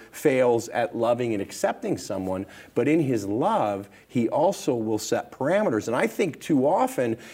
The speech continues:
in this modern culture of my truth and everything else that I am convinced is in culture 'cause it's in the church, we just don't see it clearly yet.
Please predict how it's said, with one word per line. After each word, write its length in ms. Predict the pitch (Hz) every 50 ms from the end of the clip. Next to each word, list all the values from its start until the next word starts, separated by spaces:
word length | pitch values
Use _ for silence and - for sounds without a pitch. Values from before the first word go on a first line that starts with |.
| - - -
in 180 | 170 165 165
this 160 | 160 143 127 127
modern 560 | 123 120 131 139 160 185 208 233 226 214 185
culture 720 | - - 190 185 185 175 180 - 196 190 190 185 180 - - - - - -
of 320 | 139 131 127 123 117 110
my 300 | 117 117 123 160 196 208
truth 360 | 196 - - 208 202 202 147 160
and 80 | 127
everything 460 | 139 151 160 190 196 - 185 180 175
else 240 | 170 165 165 170 -
that 120 | - 117 -
I 160 | - 135 180 233
am 160 | 247 202 156
convinced 560 | - - 127 123 143 202 226 180 123 - -
is 140 | 127 123 147
in 100 | 135 127
culture 340 | 135 147 139 131 - - 117
'cause 200 | - 135 120 -
it's 140 | - - -
in 100 | 117 110
the 80 | 101
church, 340 | - - - 196 196 - -
we 140 | - 120 117
just 180 | 123 185 - -
don't 220 | 127 107 98 -
see 260 | - - - 208 262
it 140 | - - -
clearly 380 | - - 107 104 101 98 95 95
yet. 280 | 98 95 98 110 127